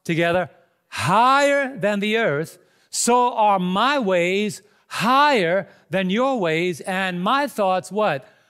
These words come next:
"Higher than your thoughts." So while you are, while you're wondering whether or not you're gonna make it, God is saying, "I'm so far ahead of you." You're driving down the road, God sees around the corner. You haven't gotten to the town yet, God is beyond the next city.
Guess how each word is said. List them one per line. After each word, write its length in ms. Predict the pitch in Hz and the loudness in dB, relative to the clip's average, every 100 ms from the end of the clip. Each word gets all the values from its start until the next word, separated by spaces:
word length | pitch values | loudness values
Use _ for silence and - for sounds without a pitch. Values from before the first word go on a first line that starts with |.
| _ _ | _ _
"Higher 760 | - 156 254 294 262 185 202 - - 151 | -6 0 2 4 4 2 0 -2 -10 -4
than 320 | 202 214 214 | -2 -2 -4
your 380 | 208 240 262 233 | -2 0 0 -2
thoughts." 600 | - 269 196 120 - - _ _ | -6 -2 -2 -4 -10 -20 _ _
So 180 | - 220 | -2 2
while 400 | 202 254 294 277 | 4 4 4 2
you 200 | 220 214 | 0 0
are, 400 | 202 196 185 165 | -2 -2 -2 -2
while 340 | 165 196 247 | 0 0 2
you're 120 | 220 196 | 0 0
wondering 760 | 180 226 247 196 165 165 180 | 2 2 2 2 0 -4 -6
whether 300 | 165 202 196 | -2 0 0
or 40 | 185 | -2
not 300 | 185 180 190 | -4 -6 -6
you're 100 | 180 | -4
gonna 200 | 170 160 | -4 -2
make 260 | 202 180 | -2 -2
it, 200 | 160 - _ _ - | -6 -8 _ _ -4
God 200 | 214 202 | 0 0
is 80 | - | -2
saying, 180 | 175 | -2
"I'm 140 | 202 247 | -2 -4
so 200 | 226 196 | -4 -6
far 240 | 202 196 | -2 -2
ahead 200 | 190 202 | 0 -2
of 100 | 190 | -4
you." 240 | 185 196 220 _ _ _ _ _ _ _ _ _ _ - | -6 -10 -12 _ _ _ _ _ _ _ _ _ _ -2
You're 180 | 220 208 | 0 2
driving 340 | 233 220 208 | 2 2 2
down 140 | 202 | -2
the 80 | 196 | -2
road, 340 | 214 214 175 147 | 0 2 0 0
God 260 | 196 196 | -2 -2
sees 260 | - 208 165 | -4 -4 -4
around 240 | 180 170 | -2 -4
the 60 | 165 | -4
corner. 440 | 208 202 135 120 _ _ _ _ _ _ | -4 -4 -6 -10 _ _ _ _ _ _
You 140 | 196 262 | 0 2
haven't 220 | 247 202 | 2 0
gotten 240 | 214 190 | -2 -2
to 80 | 170 | -6
the 100 | 143 | -6
town 400 | - 247 240 185 | -2 0 0 -2
yet, 180 | 170 127 | -4 -2
God 280 | 202 208 180 | -2 -2 -2
is 100 | 127 | -4
beyond 460 | 180 190 202 196 | -4 -2 -2 -4
the 60 | 180 | -6
next 320 | 185 202 - | -4 -6 -8
city. 520 | - - 277 135 95 | -10 -2 -2 -2 -8